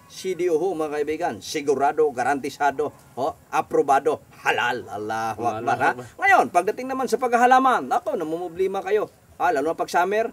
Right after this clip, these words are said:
Speaker 1: hindi nyo alam kung paano mapaganda ang inyong har-, garden. Pag tingin nyo sa garden, <laughs> nangunot noon na kayo. Ha? Ang pangit-pangit, nangungulunto, hindi nyo alam. Aba, may solusyon riyan. Pagdating sa halaman,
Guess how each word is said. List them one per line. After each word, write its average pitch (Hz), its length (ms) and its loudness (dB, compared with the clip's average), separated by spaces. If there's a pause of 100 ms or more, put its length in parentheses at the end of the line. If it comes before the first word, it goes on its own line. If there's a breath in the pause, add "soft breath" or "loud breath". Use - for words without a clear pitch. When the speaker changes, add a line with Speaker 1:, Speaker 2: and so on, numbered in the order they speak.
(140)
Speaker 1:
hindi 113 160 -10
nyo 147 160 -4
alam 165 160 -2
kung 151 160 -2
paano 165 240 0
mapaganda 165 480 -2
ang 170 80 -4
inyong 175 220 -8
har-, 190 260 -4
garden. 165 480 0 (180)
Pag - 300 2
tingin 170 320 -2
nyo 170 80 -4
sa 175 80 -4
garden, 180 340 2
<laughs> 226 60 2
nangunot 185 400 -2
noon 185 240 -4
na 175 80 0
kayo. 208 240 2 (320)
Ha? 208 160 0 (160)
Ang 185 160 -2
pangit-pangit, 208 720 2 (240)
nangungulunto, 208 640 2
hindi 220 240 0
nyo 226 160 2
alam. 254 240 2 (240 soft breath)
Aba, 123 240 -6
may 208 100 -6
solusyon 147 460 -8
riyan. 110 320 -8 (320)
Pagdating 123 480 -2
sa 254 160 -2
halaman, 165 480 2